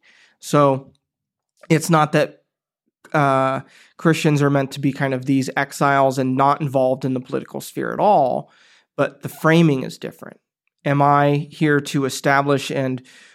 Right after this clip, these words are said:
rule a new Christian kingdom that with Jesus as kind of my backing flag? Or am I here to seek what would be the best for the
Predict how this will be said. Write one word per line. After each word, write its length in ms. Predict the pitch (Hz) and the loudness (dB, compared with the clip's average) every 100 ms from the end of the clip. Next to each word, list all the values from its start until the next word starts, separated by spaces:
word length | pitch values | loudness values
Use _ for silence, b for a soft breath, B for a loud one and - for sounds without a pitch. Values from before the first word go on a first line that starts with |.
| b | b
rule 460 | - 139 151 147 143 | -4 2 4 6 4
a 460 | 143 131 127 127 123 | 2 0 0 -2 -6
new 260 | 143 143 139 | 0 2 2
Christian 500 | 135 139 139 170 165 | 0 -2 0 0 2
kingdom 520 | 165 170 180 196 220 _ _ _ _ _ _ - | 2 2 2 0 -4 _ _ _ _ _ _ -4
that 160 | 143 139 | -2 -2
with 160 | 131 _ - | -8 _ -4
Jesus 460 | 151 139 151 147 | 0 2 0 -2
as 140 | 156 143 | -4 -2
kind 220 | 156 147 | 0 0
of 100 | 143 | 0
my 320 | 143 139 139 _ - | 0 -2 -4 _ -6
backing 360 | 131 131 160 151 | -4 -2 -2 -2
flag? 440 | 170 165 196 202 b b b b | -2 -2 -4 -10 b b b b
Or 280 | - 165 160 | 4 6 6
am 160 | 160 156 | 6 4
I 100 | 151 | 2
here 280 | - 165 156 | 2 2 2
to 260 | - 151 | 2 0
seek 580 | 143 - 202 208 208 - | 0 2 4 4 0 -12
what 320 | 151 143 160 170 | -6 2 2 2
would 260 | 151 131 | -2 -2
be 200 | 123 160 | -2 0
the 180 | 156 135 | 0 -2
best 760 | 131 - 156 127 139 - - - _ _ _ | -4 -2 0 0 -2 -6 -10 -18 _ _ _
for 520 | _ - 147 135 135 - | _ 0 2 2 0 -4
the 480 | 143 127 131 131 | -10 -2 0 0